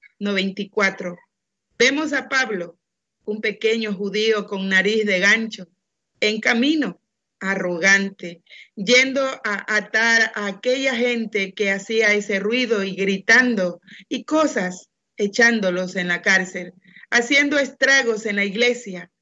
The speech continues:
Apedreó a Esteban, fue testigo de ello y sostuvo sus túnicas. Él era un,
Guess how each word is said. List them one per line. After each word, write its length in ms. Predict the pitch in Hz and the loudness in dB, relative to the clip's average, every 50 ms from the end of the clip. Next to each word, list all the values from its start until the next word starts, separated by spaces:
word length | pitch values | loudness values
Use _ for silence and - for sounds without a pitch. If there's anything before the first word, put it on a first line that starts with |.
| _ _ _ _ _ - | _ _ _ _ _ -6
Apedreó 840 | 196 185 185 - 196 190 175 190 185 202 208 214 220 220 220 214 - - | -6 -6 -4 -4 -4 -4 -2 0 2 2 2 2 2 0 -2 -2 -4 -4
a 140 | 196 190 | -2 -2
Esteban, 640 | 190 185 - - - 233 233 233 214 180 175 175 175 - _ _ _ _ _ _ | -2 -4 -2 0 4 4 4 4 4 2 0 -4 -8 -14 _ _ _ _ _ _
fue 300 | - - 233 240 247 254 | -10 -2 0 2 2 2
testigo 680 | 240 - 269 254 240 240 - - 269 262 240 208 214 196 | 2 2 2 2 2 0 -4 -6 -6 -4 -2 -2 0 0
de 240 | 190 196 190 214 220 | 0 0 2 2 2
ello 380 | 214 190 196 190 180 175 - _ _ _ _ _ | 0 0 -4 -6 -8 -8 -12 _ _ _ _ _
y 160 | - 196 185 | -8 -8 -8
sostuvo 760 | 175 - 190 185 180 185 - _ - 233 240 233 214 185 180 180 | -6 -6 -6 -6 -6 -8 -8 _ 0 2 2 2 2 0 -4 -6
sus 280 | 180 - 185 180 - - _ | -6 -6 -8 -10 -10 -12 _
túnicas. 680 | - 220 214 202 180 180 180 - 180 180 180 - - _ _ _ _ _ _ _ _ _ _ _ _ _ _ _ _ _ _ _ - | -2 0 2 2 2 0 -2 -4 -6 -6 -8 -10 -16 _ _ _ _ _ _ _ _ _ _ _ _ _ _ _ _ _ _ _ 4
Él 200 | 214 233 247 247 | 6 6 8 8
era 320 | 247 254 254 247 247 247 | 6 6 6 6 6 4
un, 480 | 247 240 254 254 247 247 240 233 233 - | 4 2 2 0 0 -2 -2 -4 -6 -10